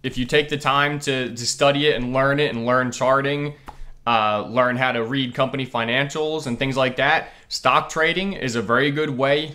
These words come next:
you can sit on your butt at the house and make money. What I'm doing here is just sharing another method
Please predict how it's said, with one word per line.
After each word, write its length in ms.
you 140
can 160
sit 260
on 140
your 120
butt 380
at 140
the 80
house 360
and 140
make 180
money. 460
What 320
I'm 140
doing 260
here 180
is 180
just 200
sharing 680
another 420
method 640